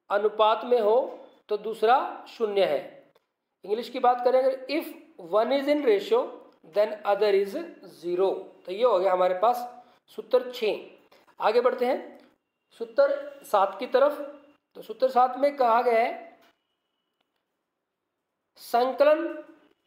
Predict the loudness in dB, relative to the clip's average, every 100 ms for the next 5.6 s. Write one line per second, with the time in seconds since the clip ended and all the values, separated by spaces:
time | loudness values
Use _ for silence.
0 | _ _ -18 -2 2 2 2 2 2 2
1 | 0 -4 -10 -2 0 0 -4 -14 -20 _
2 | _ _ _ _ _ _ -16 -2 -2 0
3 | 0 2 0 -2 -8 0 2 2 2 4
4 | 2 0 -2 -2 -2 -2 -2 -2 2 2
5 | 2 2 2 4 2